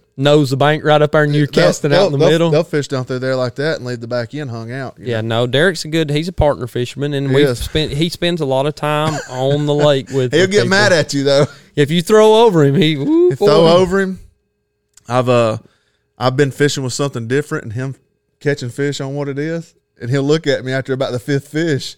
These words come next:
Speaker 1: "What are you doing, stupid?"
Speaker 2: "Yeah, you're stupid. They're biting this." <laughs> So.
Speaker 1: <laughs> Yeah, Derek can hammer on some fish. Crappie, man, he's, he's, he's put it on them this year. He's got the fire out of 'em.
Speaker 2: We had a patent on a trolling rig that we built, but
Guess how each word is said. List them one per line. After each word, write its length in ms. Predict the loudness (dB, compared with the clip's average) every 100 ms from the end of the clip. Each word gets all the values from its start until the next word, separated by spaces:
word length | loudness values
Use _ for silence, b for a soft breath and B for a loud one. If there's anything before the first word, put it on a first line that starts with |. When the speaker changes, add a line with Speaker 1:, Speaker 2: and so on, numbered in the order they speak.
| 2
Speaker 1:
"What 120 | 4
are 20 | 4
you 80 |
doing, 180 | 4 4
stupid?" 380 | 4 2 4 4
Speaker 2:
"Yeah, 100 | 4
you're 200 | 4 2
stupid. 360 | 2 2 2 0
They're 80 | 0
biting 280 | 0 -2
this." 540 | 0 0 -2 -6 -12 -12
<laughs> 40 | -14 -12
So. 140 | -8
Speaker 1:
<laughs> 840 | -6 -6 -6 -12 -20 -20 -20 _ -2
Yeah, 160 | 0 0
Derek 340 | 2 0 0
can 120 | -4
hammer 340 | -2 -2 0 -2
on 100 | -4
some 160 | -8
fish. 300 | -4 -2 -2
Crappie, 520 | -2 -2 0 -2 -4 -6
man, 500 | -4 -4 -4 -6 -12 _
he's, 260 | -12 -10 -10
he's, 300 | -8 -8 -10 _ _
he's 180 | -12 -10
put 220 | -8 -6
it 100 | -6
on 160 | -6 -6
them 120 | -8
this 220 | -10 -10
year. 180 | -12 -10
He's 180 | -12 -10
got 260 | -10 -10 -12
the 80 |
fire 440 | -12 -8 -6 -4 -6
out 180 | -8 -8
of 120 | -4
'em. 40 |
Speaker 2:
We 100 | -2
had 160 | 0 0
a 40 |
patent 360 | 0 -2 -2 -8
on 140 | -10
a 60 | -10
trolling 460 | -6 -4 -4 -6 -10
rig 240 | -12 -12
that 80 | -12
we 100 | -12
built, 320 | -10 -10 -10
but 160 | -12